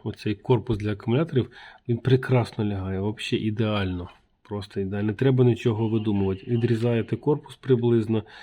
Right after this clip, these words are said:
ну так розміщаєте, щоб плата була, і акумулятор, який у вас є.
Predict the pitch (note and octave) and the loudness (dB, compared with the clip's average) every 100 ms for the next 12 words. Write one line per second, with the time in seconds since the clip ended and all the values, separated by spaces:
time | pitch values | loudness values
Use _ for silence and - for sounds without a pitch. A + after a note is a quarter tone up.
0 | - - D3+ C3 C3 A#2+ B2+ B2+ E3+ C#3+ | -20 -10 -2 0 4 4 4 2 2 0
1 | C3 B2 A#2+ F#3 - B2 A2+ C3+ C3 C3+ | 0 -4 0 -2 0 0 2 4 4 4
2 | C3 B2 A2+ G#2+ G#2 A2+ G#2 G2+ - G2 | 4 4 2 -2 -2 -2 0 -2 -4 -4